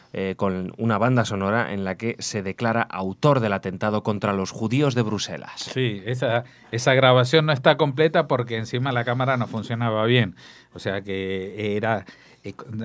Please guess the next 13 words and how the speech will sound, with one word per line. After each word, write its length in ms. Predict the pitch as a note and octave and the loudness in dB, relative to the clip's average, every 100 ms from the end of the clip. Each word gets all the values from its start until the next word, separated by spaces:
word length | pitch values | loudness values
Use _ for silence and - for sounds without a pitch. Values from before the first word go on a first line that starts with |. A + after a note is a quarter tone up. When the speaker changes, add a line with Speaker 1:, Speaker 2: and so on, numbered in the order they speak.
| G#2 | -6
Speaker 2:
recuerdo 480 | G2+ G#2+ B2+ C3+ C3+ | -6 0 4 4 4
que 140 | B2 A2 | 2 0
cuando 1120 | A#2+ B2 A#2 A#2 A2+ A2+ A2+ A2+ A2 G#2+ G2+ | 2 4 4 4 4 4 4 4 4 2 0
buscaba 680 | A2+ A2 G#2+ - B2+ C3+ C3+ | -4 -4 -4 0 2 4 4
la 140 | B2 | 4
ayuda 500 | A#2 A#2 B2+ B2+ B2+ | 2 2 2 4 4
en 240 | A#2+ A#2 G#2+ | 4 0 -2
la 280 | G2+ F#2 G2+ - | -6 -8 -12 -8
policía 420 | G#2 G2+ B2+ A2+ | -6 -4 -2 0
belga 340 | A#2 B2 A2 | 2 0 0
sobre 260 | - G#2 G#2+ | -4 -6 -4
este 120 | - | -4
atentado, 680 | G#2 G#2 G#2 B2 A#2 A2 | -4 -6 -4 -2 0 -2